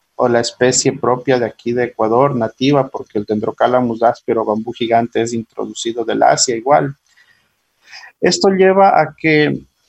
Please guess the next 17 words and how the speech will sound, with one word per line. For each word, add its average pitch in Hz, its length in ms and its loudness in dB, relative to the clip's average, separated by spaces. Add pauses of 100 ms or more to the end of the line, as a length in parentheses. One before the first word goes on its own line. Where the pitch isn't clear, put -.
(540)
sí - 220 2
hay 185 220 4
un 160 100 2
futuro, 131 480 2
y 131 140 4
hay 156 120 2
un 160 100 0
futuro 147 360 0
muy 147 160 2
prometedor 135 640 2
y 135 60 2
grande, 135 500 2
como 123 220 -4
tú 135 160 -2
mismo 143 300 2
lo 131 120 2
dices, 135 800 0